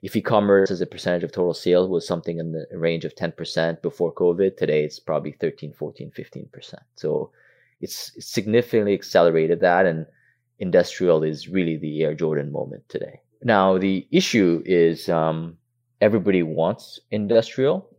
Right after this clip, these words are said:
and pension funds have historically invested in office and, and malls. And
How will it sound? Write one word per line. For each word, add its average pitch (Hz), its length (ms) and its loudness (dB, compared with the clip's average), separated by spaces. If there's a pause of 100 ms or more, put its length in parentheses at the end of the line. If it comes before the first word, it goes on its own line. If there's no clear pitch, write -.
and 80 400 0
pension 113 280 0
funds 101 280 2
have 95 140 -2
historically 101 540 4
invested 82 520 0
in 78 360 -8 (160)
office - 540 -2
and, 76 200 -8 (100)
and 76 320 -8
malls. 73 640 -2
And 73 360 -8